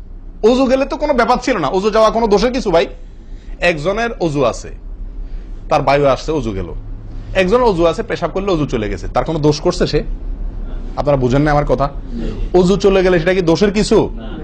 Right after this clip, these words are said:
Speaker 1: তাহলে এটা তো আমার বড় কিছু না, দোষের কিছু না। বিড়ি খাইলে, সিগারেট খাইলে অজু যাবে না তো, অজু যাওয়া তো দোষের কিছু না। এর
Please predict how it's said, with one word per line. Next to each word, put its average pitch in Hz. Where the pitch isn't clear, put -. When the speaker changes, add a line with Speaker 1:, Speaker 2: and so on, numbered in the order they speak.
Speaker 1:
তাহলে 247
এটা 240
তো 247
আমার 247
বড় 226
কিছু 175
না, 165
দোষের 151
কিছু 127
না। 85
বিড়ি 147
খাইলে, 202
সিগারেট 196
খাইলে 233
অজু 233
যাবে 247
না 185
তো, -
অজু 285
যাওয়া 262
তো 285
দোষের 269
কিছু 196
না। 92
এর 214